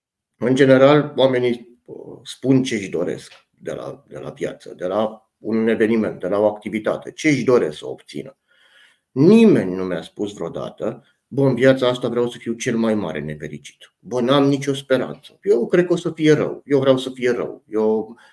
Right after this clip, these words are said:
nu mă gândesc că o să fie bine.” Bă, dacă te gândești că ți-e rău, că va fi rău, nu stai acolo.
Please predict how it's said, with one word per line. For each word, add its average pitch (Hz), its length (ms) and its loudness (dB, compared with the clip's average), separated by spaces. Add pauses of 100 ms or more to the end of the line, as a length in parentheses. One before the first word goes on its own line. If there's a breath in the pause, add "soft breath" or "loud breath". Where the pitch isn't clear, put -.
(120)
nu 226 140 2
mă 165 140 6
gândesc 101 420 -4
că - 60 -14
o - 40 -6
să - 160 -12
fie 78 260 -8
bine.” - 460 -20
Bă, - 120 -8
dacă 180 240 0
te 156 120 -2
gândești 123 360 -2
că 131 100 -2
ți-e 117 180 -4
rău, 92 320 -2
că - 140 -12
va 80 160 -8
fi 107 220 -6
rău, 78 400 -6 (1500)
nu 143 240 2
stai 175 300 2
acolo. 160 460 -2